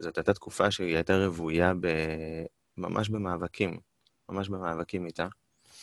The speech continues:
ואני ממש זוכר איזושהי ככה מריבה, שזו, היא הייתה ממש נקודת מפנה איתה. הרגשתי שאני ממש איתה בהורדות ידיים,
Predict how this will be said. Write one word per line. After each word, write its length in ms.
ואני 320
ממש 240
זוכר 460
איזושהי 480
ככה 240
מריבה, 520
שזו, 340
היא 80
הייתה 180
ממש 360
נקודת 340
מפנה 300
איתה. 300
הרגשתי 300
שאני 200
ממש 280
איתה 160
בהורדות 500
ידיים, 420